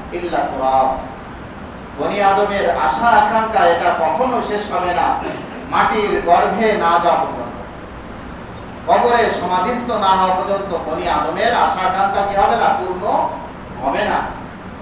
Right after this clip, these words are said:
মানুষের আশা আকাঙ্ক্ষা কি? মাটিতে, কবরে যাওয়ার আগে কি কখনোই কি হবে না? শেষ হবে না। একটার পর একটা আশা আকাঙ্ক্ষা প্রকাশ পেতেই থাকবে। এজন্য যখন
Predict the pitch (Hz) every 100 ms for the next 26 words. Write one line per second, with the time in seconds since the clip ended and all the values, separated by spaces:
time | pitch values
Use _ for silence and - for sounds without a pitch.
0 | - - - - - - 202 202 208 -
1 | 202 - 196 190 180 196 202 220 220 180
2 | - - - - 170 160 165 196 208 196
3 | - - - - - - 147 226 - -
4 | 196 196 - 143 143 202 202 190 185 185
5 | - - 233 220 180 - - - 175 180
6 | 190 170 165 156 151 - 196 - - -
7 | - - 170 247 240 220 208 208 196 -
8 | - 180 208 208 - 151 208 226 175 175
9 | - - - - - - - - - -
10 | - - - - - - - - - -
11 | - 170 226 226 214 - - - - -
12 | - - 160 208 208 196